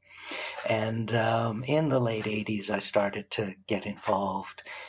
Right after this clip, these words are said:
in the Japanese Canadian community in Toronto. Up steam, there was an end in sight by the time I got involved. Um, it was pretty clear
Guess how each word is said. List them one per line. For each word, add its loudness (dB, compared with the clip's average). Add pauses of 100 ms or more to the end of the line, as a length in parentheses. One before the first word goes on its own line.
(140)
in -6
the -8
Japanese -2
Canadian -4
community -8
in -8
Toronto. -2 (600)
Up -4
steam, -2
there -2
was -4
an -8
end 0
in 0
sight 0
by 2
the -8
time -2
I 0
got 0
involved. -2 (440)
Um, -2 (100)
it -6
was 0
pretty -2
clear -2